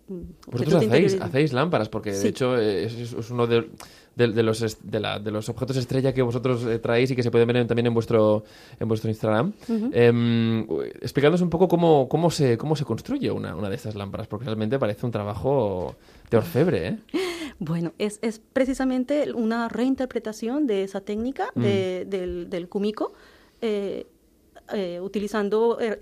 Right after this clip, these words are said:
Speaker 1: utilizamos herramientas tradicionales, manuales, japonesas,
Speaker 2: Ujú.
Speaker 1: so-, lo hacemos todo a mano, y, eh, papel de washi,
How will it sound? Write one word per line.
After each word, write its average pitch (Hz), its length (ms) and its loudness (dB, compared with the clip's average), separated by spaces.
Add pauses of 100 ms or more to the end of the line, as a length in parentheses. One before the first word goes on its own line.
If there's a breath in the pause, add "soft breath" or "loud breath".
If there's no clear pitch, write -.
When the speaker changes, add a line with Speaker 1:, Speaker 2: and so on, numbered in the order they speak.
Speaker 1:
utilizamos 269 640 -4
herramientas 214 640 -4
tradicionales, 190 720 -6
manuales, 202 480 -4
japonesas, 233 600 -2
Speaker 2:
Ujú. 302 100 -6
Speaker 1:
so-, - 180 -12
lo 196 100 -4
hacemos 202 360 -6
todo 190 160 -8
a 175 60 -8
mano, 233 420 -6 (560 soft breath)
y, 254 500 0
eh, 214 200 -2
papel 208 240 -4
de 196 340 -2
washi, - 380 -6